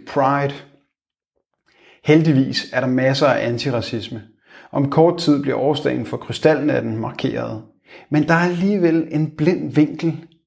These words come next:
i brede kredse. Ligesom vi ikke skal lukke øjnene for problemer med integration,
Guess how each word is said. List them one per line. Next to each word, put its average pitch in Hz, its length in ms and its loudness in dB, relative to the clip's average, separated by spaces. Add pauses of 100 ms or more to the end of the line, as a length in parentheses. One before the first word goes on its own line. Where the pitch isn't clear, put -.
i 147 100 -2
brede 123 360 -2
kredse. 110 460 -6 (920)
Ligesom 196 420 4
vi 151 60 4
ikke 160 280 6
skal - 160 0
lukke 135 260 4
øjnene 135 420 2
for 127 140 0
problemer 139 500 0
med 131 140 0
integration, 160 800 -2